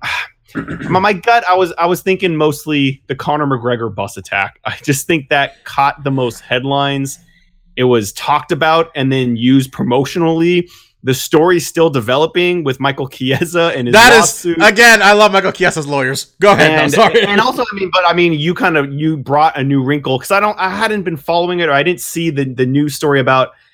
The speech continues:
Speaker 1: how they're gonna be able to further sue Conor because they used the promotional material,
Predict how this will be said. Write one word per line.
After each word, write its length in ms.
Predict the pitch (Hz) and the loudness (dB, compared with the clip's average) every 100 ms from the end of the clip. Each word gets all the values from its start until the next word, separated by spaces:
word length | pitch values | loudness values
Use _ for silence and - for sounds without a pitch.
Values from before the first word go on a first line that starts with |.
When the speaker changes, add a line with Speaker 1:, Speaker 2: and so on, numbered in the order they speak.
| _ | _
Speaker 1:
how 200 | - 180 | -2 0
they're 160 | 185 175 | 0 0
gonna 160 | 175 160 | 0 0
be 180 | 156 | -2
able 360 | 165 160 156 147 | -2 0 0 -2
to 400 | - 139 131 123 | -4 -2 0 -2
further 440 | - 170 180 160 | -2 0 0 0
sue 380 | 135 - 165 160 | -4 0 2 2
Conor 440 | 143 151 151 151 143 | 0 -2 0 0 -2
because 400 | 135 - 131 120 | -4 -4 -4 -4
they 60 | |
used 500 | 113 120 151 156 139 | -6 -4 -4 -2 -2
the 80 | 131 | -4
promotional 640 | - 127 139 139 156 147 139 | -2 -2 0 -2 -4 -2 0
material, 920 | 135 - 151 147 143 147 143 139 | -2 -2 0 2 2 2 2 0